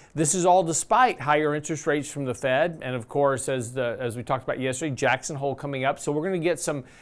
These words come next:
kind of inclinations from, you know,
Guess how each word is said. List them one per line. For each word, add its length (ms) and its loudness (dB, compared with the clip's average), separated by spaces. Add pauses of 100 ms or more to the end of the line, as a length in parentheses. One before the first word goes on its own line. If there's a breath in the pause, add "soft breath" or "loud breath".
(200 loud breath)
kind 320 2
of 260 2 (720 soft breath)
inclinations 880 0
from, 640 0 (180)
you 100 -2
know, 280 0